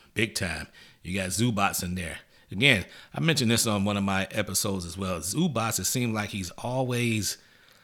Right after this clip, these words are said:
missing only one or two shots. Seven of eight in this particular game. Fourteen points. I mean, just solid. Solid. Dude grabbed seven rebounds.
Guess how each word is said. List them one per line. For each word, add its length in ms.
missing 380
only 300
one 300
or 60
two 220
shots. 560
Seven 520
of 120
eight 280
in 140
this 120
particular 440
game. 340
Fourteen 560
points. 360
I 80
mean, 280
just 200
solid. 540
Solid. 580
Dude 220
grabbed 320
seven 500
rebounds. 800